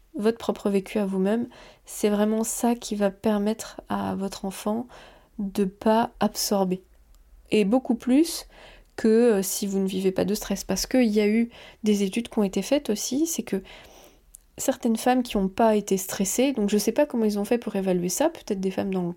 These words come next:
coma, parce que quand on est dans le coma, on n'a pas nos pensées qui nous stressent, je sais pas trop. Mais des femmes qui étaient pas sujettes à des stress,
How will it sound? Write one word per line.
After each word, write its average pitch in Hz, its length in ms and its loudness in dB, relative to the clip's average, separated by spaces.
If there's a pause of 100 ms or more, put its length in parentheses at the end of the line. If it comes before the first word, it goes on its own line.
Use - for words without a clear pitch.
coma, 247 380 -2
parce - 240 -8
que 190 160 -4 (380)
quand 208 120 -8
on 190 80 -2
est 190 40 -2
dans 190 100 0
le 190 40 0
coma, 214 380 0
on 202 80 -2
n'a 180 120 0
pas 208 120 0
nos 190 140 -2
pensées 190 340 -4
qui 185 140 -6
nous 185 80 -4
stressent, - 360 -4
je 214 100 -4
sais 214 180 -6
pas 190 100 -6
trop. - 240 -12 (500)
Mais 226 540 2 (320)
des 214 200 0
femmes 240 320 0
qui 202 160 -2
étaient 190 260 2
pas 254 560 0
sujettes 214 500 -2
à 180 60 -2
des 170 120 -2
stress, - 540 -2